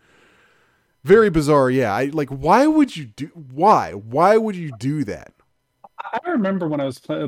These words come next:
Speaker 2: playing, like, watching my friend play this game, it did feel a little bit, like, weird at times like that. Like, even as a kid, I thought it was a little bit weird, but I, I don't remember that. That's what's kinda interesting.
Speaker 1: Oh, yeah. Yep.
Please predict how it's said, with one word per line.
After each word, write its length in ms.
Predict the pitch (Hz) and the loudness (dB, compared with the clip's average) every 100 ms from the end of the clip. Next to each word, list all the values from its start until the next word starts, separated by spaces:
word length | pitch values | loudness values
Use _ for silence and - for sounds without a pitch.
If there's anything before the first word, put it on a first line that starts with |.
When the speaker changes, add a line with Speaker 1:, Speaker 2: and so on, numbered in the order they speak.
| 127 | -8
Speaker 2:
playing, 320 | - 143 147 | -8 -6 -6
like, 180 | 147 131 | -6 -6
watching 440 | 127 135 - 135 | -6 -6 -4 -4
my 120 | 131 120 | -4 -6
friend 200 | 139 123 | -6 -6
play 160 | 135 | -6
this 160 | 135 - | -8 -8
game, 260 | 127 123 147 | -8 -6 -6
it 160 | 165 | -6
did 220 | 185 220 | -4 -6
feel 300 | - 285 277 | -6 -4 -4
a 20 | 135 | -4
little 380 | 113 123 151 | -4 -4 -6
bit, 180 | 120 120 | -6 -8
like, 380 | 113 110 113 _ _ _ _ _ _ | -8 -10 -12 _ _ _ _ _ _
weird 360 | 120 135 185 151 | -8 -4 -2 -2
at 120 | 120 | -4
times 260 | 131 117 117 | -8 -8 -6
like 140 | 110 | -6
that. 120 | 120 | -6
Like, 160 | 117 120 | -6 -4
even 180 | 165 196 | -4 -4
as 80 | |
a 80 | 143 | -6
kid, 260 | - 139 131 | -8 -6 -6
I 100 | 123 | -6
thought 140 | 131 | -6
it 40 | 120 | -6
was 80 | |
a 20 | 120 | -6
little 460 | 120 123 135 147 | -6 -4 -4 -4
bit 200 | 123 - | -6 -8
weird, 300 | 120 127 120 | -6 -6 -6
but 80 | 123 | -6
I, 200 | 127 131 | -6 -6
I 40 | 160 | -6
don't 140 | 220 | -6
remember 400 | 131 113 139 110 | -4 -4 -4 -6
that. 220 | 104 101 | -8 -8
That's 200 | 117 117 | -10 -10
what's 120 | 127 | -16
kinda 220 | - 117 113 | -14 -14 -14
interesting. 600 | 123 117 - 120 113 117 _ _ _ - | -16 -20 -20 -20 -20 -20 _ _ _ -10
Speaker 1:
Oh, 220 | 123 - | -6 -4
yeah. 260 | 110 113 104 - _ _ - | -4 -6 -8 -14 _ _ -12
Yep. 200 | 117 | -12